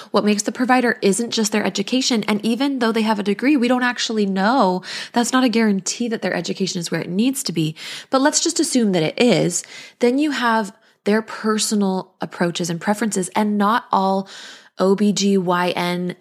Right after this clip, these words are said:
degrees, like degrees in obstetrics and gynecology or midwifery, um, certifications and stuff and licenses. Not all of those programs are teaching the same stuff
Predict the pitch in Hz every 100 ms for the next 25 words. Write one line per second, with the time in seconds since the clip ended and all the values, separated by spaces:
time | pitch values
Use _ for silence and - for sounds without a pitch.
0 | 170 175 160 170 220 190 185 185 196 180
1 | 185 180 202 208 202 175 - - 202 208
2 | 202 190 - 185 175 175 170 - 226 254
3 | 202 190 185 - 202 208 196 175 190 202
4 | 196 226 220 196 185 190 - - - -
5 | - 180 175 170 214 202 196 226 247 254
6 | 202 185 - 170 180 175 190 240 220 185
7 | 180 - - - - _ - 196 214 185
8 | 190 196 190 180 175 - 214 208 208 185
9 | - 170 - 220 208 220 202 - 180 160
10 | - - 151 165 320 370 -